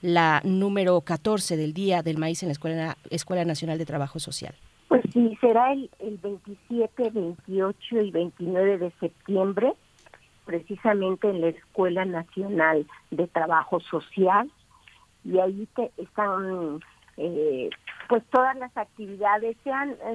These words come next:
Speaker 2: se han, este, difundido a través de redes también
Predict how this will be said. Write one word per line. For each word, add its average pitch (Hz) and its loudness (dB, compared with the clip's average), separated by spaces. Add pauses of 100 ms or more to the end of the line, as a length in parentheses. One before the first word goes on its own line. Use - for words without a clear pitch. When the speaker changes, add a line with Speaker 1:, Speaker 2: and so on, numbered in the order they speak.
(140)
Speaker 2:
se 247 -2
han, 247 -2
este, 175 -8 (300)
difundido 220 2
a 233 4
través 202 -8
de 202 -6
redes 190 -14 (100)
también 180 -10